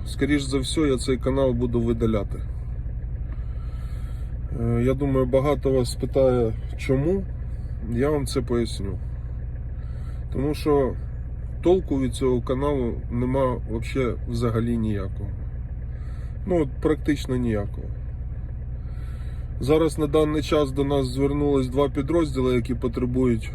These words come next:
нашої допомоги в покупці зимньої резини, а у нас движення ноль. Я з самого початку казав, що цей канал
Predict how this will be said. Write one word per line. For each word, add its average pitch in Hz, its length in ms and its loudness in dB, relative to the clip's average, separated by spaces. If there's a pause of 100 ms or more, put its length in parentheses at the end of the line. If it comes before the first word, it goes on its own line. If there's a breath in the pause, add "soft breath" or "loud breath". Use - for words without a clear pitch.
нашої 135 380 2
допомоги 131 600 2
в 120 80 -4
покупці 127 640 0 (720 loud breath)
зимньої 135 480 2
резини, 143 560 0 (1800 loud breath)
а 151 60 -4
у 139 140 0
нас 160 220 0
движення 139 560 0
ноль. 110 300 0 (1400 loud breath)
Я 143 180 4
з - 120 -4
самого 165 300 2
початку 147 500 0
казав, 143 360 0
що - 120 -6
цей 139 220 -2
канал 143 420 2